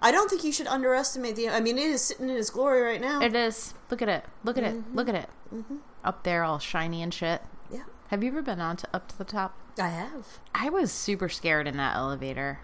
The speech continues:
Speaker 2: That's a fucking elevator.
Speaker 1: But that's my point. Is
Speaker 2: Yeah.
Speaker 1: imagine that you're the building
Speaker 2: Right.
Speaker 1: that, that sends shudders through people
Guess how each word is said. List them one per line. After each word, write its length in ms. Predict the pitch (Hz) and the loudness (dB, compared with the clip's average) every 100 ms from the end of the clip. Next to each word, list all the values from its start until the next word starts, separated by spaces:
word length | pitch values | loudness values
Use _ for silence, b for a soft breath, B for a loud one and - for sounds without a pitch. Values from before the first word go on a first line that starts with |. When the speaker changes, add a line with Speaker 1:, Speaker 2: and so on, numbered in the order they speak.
| - | 2
Speaker 2:
That's 240 | 277 381 214 | 2 4 -2
a 60 | |
fucking 480 | - 208 190 135 123 - | 0 0 0 -6 -10 0
elevator. 1200 | 147 170 196 156 147 139 139 123 131 107 101 85 B B - | 4 6 6 4 2 2 -2 -2 0 0 0 -2 B B 0
Speaker 1:
But 120 | 359 | 4
that's 220 | 381 392 - | 4 4 4
my 140 | 339 | 0
point. 420 | - - 403 156 - | 0 -2 0 -2 -2
Is 100 | - | 8
Speaker 2:
Yeah. 160 | 247 277 | 10 10
Speaker 1:
imagine 520 | 285 311 392 403 381 | 6 6 4 4 0
that 140 | - | 0
you're 260 | 214 269 302 | 0 2 2
the 100 | 269 | 0
building 960 | 202 170 220 220 226 190 175 151 156 156 | -2 2 2 4 2 2 2 0 -4 -2
Speaker 2:
Right. 280 | 185 170 - 220 | 2 2 2 6
Speaker 1:
that, 220 | 226 - | 6 4
that 240 | 220 226 - | 2 2 4
sends 480 | - 277 269 247 - | 2 4 4 2 0
shudders 600 | 196 - 220 202 143 131 | 0 2 2 2 2 0
through 200 | - 185 | -4 -6
people 460 | - 208 247 277 | -4 -6 -2 -2